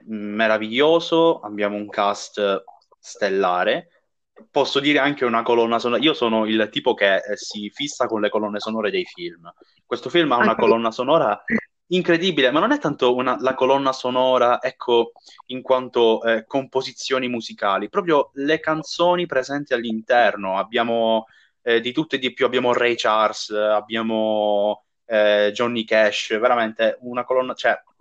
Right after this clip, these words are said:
Speaker 1: mm, come dire, delle canzoni stupende che, eh, esaltano tantissimo il periodo storico in cui è ambientato. Il film è colorato, è vivo, è gioioso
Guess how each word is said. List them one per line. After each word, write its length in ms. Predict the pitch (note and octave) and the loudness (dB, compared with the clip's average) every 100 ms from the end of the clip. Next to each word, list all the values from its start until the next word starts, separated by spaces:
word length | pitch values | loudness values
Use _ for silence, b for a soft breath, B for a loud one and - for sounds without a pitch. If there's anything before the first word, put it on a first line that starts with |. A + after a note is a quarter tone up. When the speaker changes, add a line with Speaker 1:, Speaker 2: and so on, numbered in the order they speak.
| _ C3 | _ -16
Speaker 1:
mm, 180 | C3+ A#2+ | -14 -12
come 200 | - F3+ | -2 0
dire, 300 | D3 A2+ A2 B B B | 2 0 0 B B B
delle 200 | C#3 C#3+ | -2 0
canzoni 380 | D3 - F#3 D3 | 0 0 -2 -2
stupende 500 | - F3+ D#3 D#3+ A#2 | -2 0 0 0 0
che, 140 | A2 G#2 | 2 0
eh, 80 | - G2+ G#2+ | -2 -6 -4
esaltano 460 | B2 C3 C3+ B2 A2+ | 0 0 0 -2 -2
tantissimo 580 | G#2+ - E3 - A2 | -4 -4 -6 -4 -4
il 80 | G2+ | -4
periodo 300 | E2+ G#2+ G2+ | 0 2 2
storico 400 | - A2 G#2 G2+ | 0 0 0 0
in 80 | G2 | -4
cui 120 | G2+ | -2
è 40 | G2+ | -2
ambientato. 640 | F#2+ F#2+ F#2 F#2 F2 E2+ _ b b b b | -2 -4 -6 -4 -4 -6 _ b b b b
Il 80 | - | -4
film 240 | A3 E3+ | 0 2
è 80 | C3 | 0
colorato, 680 | - A#2 G#2+ G2 F2 - G2+ | 0 2 4 4 0 -2 -2
è 100 | A#2 | -2
vivo, 640 | A2+ A2 G2+ G2+ G2 G2+ | -4 -6 -4 0 0 2
è 460 | G#2 A#2 B2+ B2 A#2 | 0 0 2 0 -2
gioioso 840 | A2 A#2+ C3 E3 F#3 F#3 F3+ F#3 | -2 0 4 4 4 2 0 0